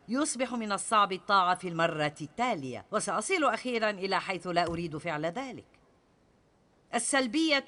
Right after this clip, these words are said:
هي على الأرجح، اسمعوني رجاء، السلبية هي على الأرجح إحدى أخطر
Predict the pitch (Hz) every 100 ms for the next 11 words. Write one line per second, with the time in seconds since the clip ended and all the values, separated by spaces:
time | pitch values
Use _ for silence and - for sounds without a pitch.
0 | 240 - 226 269 185 185 160 151 247 240
1 | 220 208 - _ _ _ _ 190 - 208
2 | 233 196 151 151 175 147 117 120 _ -
3 | 226 226 175 233 277 240 226 165 143 151
4 | 143 202 165 151 175 170 165 170 165 285
5 | - - 277 269 -